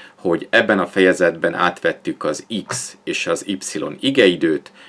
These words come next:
úgyhogy a jövő órán témazárót írunk ezekből. Na most, amikor a jövő órán te megkapod a feladatot az órán, akkor bőven van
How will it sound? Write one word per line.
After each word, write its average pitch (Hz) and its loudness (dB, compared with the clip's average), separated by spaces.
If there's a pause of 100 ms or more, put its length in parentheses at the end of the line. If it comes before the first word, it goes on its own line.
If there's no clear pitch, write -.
úgyhogy - -4
a 73 -2
jövő 90 6
órán 80 2
témazárót 76 -4
írunk 78 -8
ezekből. 71 -4 (1200)
Na 113 2
most, 85 -2
amikor 90 0
a 92 0
jövő 147 8
órán 101 2
te 82 -6
megkapod 92 0 (180)
a - -18
feladatot 90 2 (460)
az - -6
órán, 90 -2 (340)
akkor 95 0
bőven 104 8
van 87 0